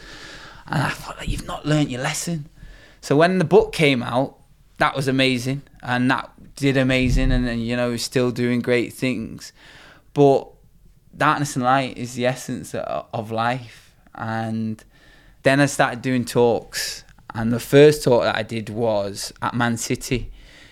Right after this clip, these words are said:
for their under twenty-threes, and it wasn't long after I'd left the hospital. So I couldn't drive, I couldn't get myself there. I was weak, I was frail. But if I could nail that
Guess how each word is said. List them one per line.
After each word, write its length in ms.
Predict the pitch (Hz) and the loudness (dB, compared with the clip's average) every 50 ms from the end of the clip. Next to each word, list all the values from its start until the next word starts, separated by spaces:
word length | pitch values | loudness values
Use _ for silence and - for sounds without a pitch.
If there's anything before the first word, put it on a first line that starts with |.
| - - _ | -20 -20 _
for 160 | - - 113 | -10 -8 -4
their 240 | 110 117 117 117 113 | -2 0 0 2 2
under 220 | 120 117 113 110 113 | 2 0 0 -2 -4
twenty-threes, 840 | - - 120 113 113 110 - - 113 113 120 117 117 110 110 110 | -2 -2 0 0 0 -2 -4 -4 -2 0 0 0 -2 -4 -6 -8
and 360 | 87 - 113 110 107 107 104 | -8 -8 -6 -6 -6 -6 -6
it 200 | - - - - | -8 -10 -12 -8
wasn't 380 | 101 120 123 123 120 131 110 113 | -2 0 0 0 0 -2 -2 -2
long 280 | 117 120 123 123 120 | -2 -2 -2 0 -2
after 300 | 120 120 120 - - 117 | -2 -4 -4 -6 -6 -4
I'd 140 | 107 104 - | -4 -4 -4
left 260 | 113 107 120 - - | -4 -6 -6 -6 -8
the 80 | - 110 | -8 -6
hospital. 640 | 107 117 120 - - - 98 71 - 73 117 - _ - - - - - - _ | -4 -4 -6 -6 -6 -8 -6 -6 -6 -8 -10 -12 _ -20 -20 -20 -20 -20 -20 _
So 680 | - - 113 110 113 113 113 110 107 104 - - - - - | -6 -2 -2 0 2 2 0 0 0 -2 -4 -8 -12 -16 -14
I 100 | - - | -12 -12
couldn't 340 | - - - 143 135 147 123 | -10 -4 -2 0 0 0 0
drive, 600 | 113 117 113 117 113 117 117 117 117 113 - - | 0 0 0 0 0 0 0 -2 -2 -4 -10 -16
I 60 | - - | -18 -10
couldn't 160 | - - 120 | -8 -6 -4
get 120 | 107 98 92 | -4 -4 -4
myself 420 | 113 110 - 117 110 107 - - | -6 -4 -4 -4 -4 -4 -6 -8
there. 440 | - 107 101 101 107 104 117 113 - _ _ _ _ _ - - - _ - | -8 -6 -4 -4 -6 -8 -10 -14 -16 _ _ _ _ _ -20 -20 -20 _ -12
I 40 | 110 | -12
was 180 | 104 104 101 107 | -10 -10 -8 -4
weak, 500 | 110 117 123 127 123 123 120 - - 123 | 0 4 4 6 6 4 2 0 -4 -4
I 20 | |
was 140 | 104 101 - | -4 -4 -6
frail. 680 | - - - - 120 117 120 117 117 113 117 117 117 - - - - - - _ - | -12 -8 0 2 4 4 4 4 4 2 0 -2 -6 -12 -20 -20 -20 -20 -20 _ -4
But 140 | 113 - | -4 -2
if 100 | 117 123 | -2 0
I 200 | 123 139 147 143 | 2 2 2 2
could 300 | - - 165 143 127 123 | 0 0 -2 -2 0 2
nail 340 | 139 147 147 147 147 143 139 | 4 6 8 10 10 8 8
that 640 | 127 120 135 151 143 131 131 123 131 - - - - | 6 4 2 4 4 4 4 2 2 2 0 -6 -18